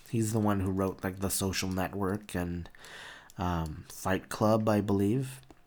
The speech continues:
Um, Twin Peaks, that show, a while back then.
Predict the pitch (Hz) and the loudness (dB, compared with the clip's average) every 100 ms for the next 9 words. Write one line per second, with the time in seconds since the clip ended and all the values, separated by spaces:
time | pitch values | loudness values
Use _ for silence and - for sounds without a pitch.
0 | _ - 110 95 90 104 - 101 85 - | _ -6 -2 -2 -2 -6 -2 -2 -2 2
1 | 113 131 131 - - - 92 - - 95 | 2 2 0 0 0 0 -2 0 2 2
2 | 98 107 113 - - - - 101 98 98 | 4 4 2 -6 -20 -16 -4 2 4 2
3 | 98 123 - - _ _ 98 95 - 98 | 0 -8 -20 -20 _ _ 0 0 0 0
4 | 101 123 | 0 0